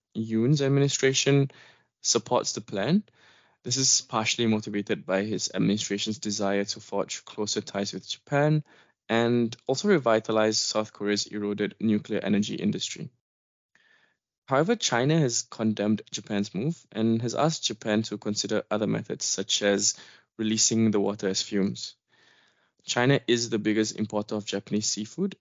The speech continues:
and it has also imposed restrictions on all seafood products from Japan. Other food items from Japan are also expected to be subject to tighter import controls at Chinese borders.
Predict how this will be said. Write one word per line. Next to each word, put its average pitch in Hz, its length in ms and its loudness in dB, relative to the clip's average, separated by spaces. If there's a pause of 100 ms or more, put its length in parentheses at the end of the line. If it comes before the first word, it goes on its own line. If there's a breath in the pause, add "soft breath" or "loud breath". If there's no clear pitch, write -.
(140)
and 117 340 0
it 120 60 -2
has 123 160 0
also 151 240 -2
imposed 123 540 0 (100)
restrictions 113 640 -2
on 110 220 4
all 120 240 2
seafood 107 340 -6
products 95 340 -2
from 104 200 -2
Japan. 85 380 -6 (680 soft breath)
Other 120 160 4
food 135 200 2
items 113 360 2
from 107 140 2
Japan 107 500 2
are 117 80 4
also 107 240 0
expected - 400 -8
to 104 80 -10
be 101 80 -2
subject - 460 -2
to 107 80 -6
tighter - 340 -2
import 98 400 -4
controls - 540 -6
at - 140 -8
Chinese - 360 2
borders. - 480 -4